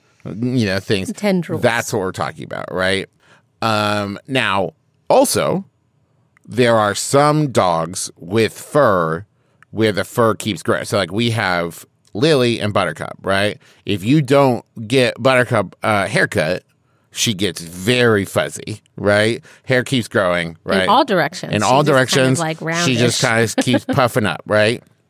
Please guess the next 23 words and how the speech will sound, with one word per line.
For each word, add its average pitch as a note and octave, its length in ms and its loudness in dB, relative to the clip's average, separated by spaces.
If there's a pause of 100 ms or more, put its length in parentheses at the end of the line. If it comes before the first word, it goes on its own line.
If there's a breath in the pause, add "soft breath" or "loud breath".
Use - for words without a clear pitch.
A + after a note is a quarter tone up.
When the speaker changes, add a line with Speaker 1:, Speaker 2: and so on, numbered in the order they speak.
(640 soft breath)
Speaker 1:
Lily, B2+ 600 4 (200 soft breath)
Lily F3 320 2
doesn't C3 280 0
need A2 140 0
a F#2+ 60 0
haircut, A2 420 -2
really. G#2 300 2
Li-, G#2 380 -6
Lily's A#2 500 -2
hair A2 400 0 (240 soft breath)
sheds, G2+ 760 0 (720)
uh, A2+ 40 -2
you G#2+ 240 -2
know, E2+ 260 -2 (140)
uh, G2 440 -6
shorter, G#2 600 -2 (340 soft breath)
right, F#2 580 -2
than G2 240 -2
Buttercup's F2 480 -2
does. - 260 -12
Lily F#2+ 260 -4
sheds D#2+ 380 -6
more. - 240 -10